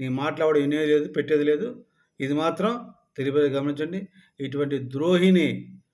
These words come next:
ఇంకొకసారి పొరపాటును కూడా ఆంధ్రప్రదేశ్లో, అసలు మీరు వైజాగ్ రానివ్వడే తప్పు వస్తున్నాయి. కాకపోతే చట్ట ప్రకారం న్యాయబద్ధంగా రావాలని వచ్చాడు, చూడడం తప్పులేదు. కానీ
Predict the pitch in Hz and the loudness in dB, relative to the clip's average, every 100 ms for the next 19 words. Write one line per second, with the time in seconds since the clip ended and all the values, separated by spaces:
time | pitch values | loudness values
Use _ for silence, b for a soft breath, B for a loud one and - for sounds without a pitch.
0 | _ 139 151 151 147 151 - 175 175 151 | _ -8 -6 -6 -6 -6 -2 0 0 -2
1 | - 156 170 180 185 185 185 175 180 180 | -2 -2 -2 0 0 0 -2 0 2 2
2 | 147 123 - - _ _ _ _ 123 131 | 0 -4 -14 -20 _ _ _ _ -8 -4
3 | 147 143 147 143 147 113 139 139 123 131 | -2 -2 -2 2 2 2 -4 -4 -4 -6
4 | 131 120 131 160 151 143 151 170 170 147 | -6 -4 -2 2 2 2 0 -2 -2 -4
5 | 156 131 135 107 - _ _ _ _ - | -6 -8 -12 -14 -18 _ _ _ _ -8
6 | 135 131 151 190 202 190 B _ _ - | -6 -4 -2 -2 -4 -10 B _ _ -8
7 | 143 151 151 151 156 147 143 151 151 151 | -4 -4 -2 0 0 0 2 2 2 0
8 | 147 139 139 147 143 147 147 135 147 127 | 0 0 2 2 2 0 -2 -2 -4 -6
9 | 139 143 131 123 143 143 143 _ _ _ | -8 -6 -8 -6 -4 -4 -8 _ _ _
10 | _ _ _ _ _ _ _ - 147 196 | _ _ _ _ _ _ _ -6 -2 0
11 | 269 - | -2 -10